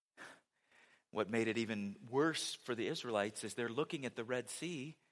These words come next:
in front of them. They don't know what to do. And then they look back and they see another dust cloud.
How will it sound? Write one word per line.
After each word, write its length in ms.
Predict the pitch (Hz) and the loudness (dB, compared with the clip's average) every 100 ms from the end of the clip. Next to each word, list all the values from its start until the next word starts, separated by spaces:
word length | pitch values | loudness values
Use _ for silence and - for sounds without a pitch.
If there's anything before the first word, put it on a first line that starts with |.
| _ _ - | _ _ -8
in 120 | 110 | -6
front 240 | - 160 | 2 2
of 100 | 175 | 2
them. 300 | 110 95 131 139 _ _ _ _ _ _ _ _ _ _ _ - | 0 -2 -2 -10 _ _ _ _ _ _ _ _ _ _ _ -6
They 80 | |
don't 120 | 139 151 | -4 -2
know 60 | |
what 160 | 110 - | -4 -6
to 80 | 92 | -8
do. 240 | 90 87 110 _ _ _ _ _ _ _ - | -10 -10 -16 _ _ _ _ _ _ _ -10
And 100 | 107 | -4
then 100 | 117 | 0
they 100 | 117 | 0
look 220 | 110 110 | 0 -2
back 360 | 139 147 104 - | 0 0 0 -4
and 100 | 101 | -6
they 80 | 98 | -6
see 220 | - 117 | -6 -4
another 300 | 117 202 233 | -4 -2 -2
dust 280 | 113 - - | -4 -4 -4
cloud. 380 | 101 95 - | -4 -4 -6